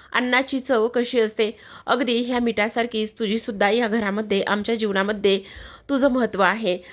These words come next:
त्यामुळे तू अशी आम्हाला न सांगता निघून गेलीस, अ, त्यामुळे आम्हाला खूप टेन्शन आलं." आता इकडे आपण दुसऱ्या बाजूला पाहतो की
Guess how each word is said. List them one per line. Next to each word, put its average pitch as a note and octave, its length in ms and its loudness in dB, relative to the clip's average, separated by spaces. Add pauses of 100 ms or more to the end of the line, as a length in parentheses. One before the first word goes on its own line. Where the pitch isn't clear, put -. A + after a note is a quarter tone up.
(220)
त्यामुळे B3+ 400 4
तू A#3 160 0
अशी A3+ 300 0
आम्हाला A3 420 0
न G#3+ 180 0
सांगता A3+ 340 -2
निघून G#3 340 0
गेलीस, A3 440 -2
अ, G#3+ 60 0
त्यामुळे A3 560 2
आम्हाला A3 420 0
खूप C4 160 -4
टेन्शन G#3+ 420 0
आलं." F3+ 240 0 (520)
आता C4 180 2
इकडे B3+ 220 0
आपण A#3 320 -2
दुसऱ्या A3+ 280 -2
बाजूला A3 320 0
पाहतो A3 460 -2
की G#3 260 -2